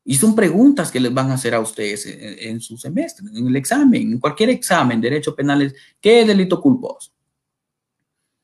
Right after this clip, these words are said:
Pues se causa por dejar de cumplir con el deber de cuidado. Eso se hace a través de una imprudencia. Es que dice que tiene que conducir a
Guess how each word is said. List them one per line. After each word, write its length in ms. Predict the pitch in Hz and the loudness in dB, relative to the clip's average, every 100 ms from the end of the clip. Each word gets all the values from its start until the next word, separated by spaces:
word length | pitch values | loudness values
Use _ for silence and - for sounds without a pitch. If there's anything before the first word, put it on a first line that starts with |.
| _ _ _ _ | _ _ _ _
Pues 100 | 101 | -10
se 400 | - - 120 - | -10 -6 -8 -2
causa 840 | 180 180 139 123 - 127 135 - - | 0 2 2 0 -4 -4 -6 -12 -6
por 200 | 120 110 | -4 -4
dejar 840 | 113 - - 160 156 123 127 _ | -8 -10 -10 -4 -2 -2 -6 _
de 160 | 123 - | -8 -6
cumplir 680 | 113 113 117 151 151 139 | -6 -6 -6 -4 -2 -2
con 220 | 139 117 | -2 -4
el 100 | 110 | -2
deber 280 | 107 107 110 | -4 -4 -4
de 120 | 104 | -6
cuidado. 240 | - 107 123 | -12 -14 -10
Eso 200 | 127 165 | -8 0
se 80 | 175 | 0
hace 120 | 160 | 0
a 60 | |
través 240 | 135 135 135 | 2 2 2
de 60 | |
una 100 | 127 | 2
imprudencia. 680 | 123 117 101 90 - - _ _ _ _ _ _ _ _ _ _ _ _ _ _ _ | 2 -2 -14 -16 -16 -20 _ _ _ _ _ _ _ _ _ _ _ _ _ _ _
Es 100 | - | 0
que 100 | 143 | 4
dice 200 | 147 165 | 4 2
que 100 | 131 | 0
tiene 200 | 135 139 | 2 2
que 120 | 143 | 2
conducir 580 | 135 123 123 196 202 190 | 2 2 2 0 2 2
a 260 | 151 127 | 2 -2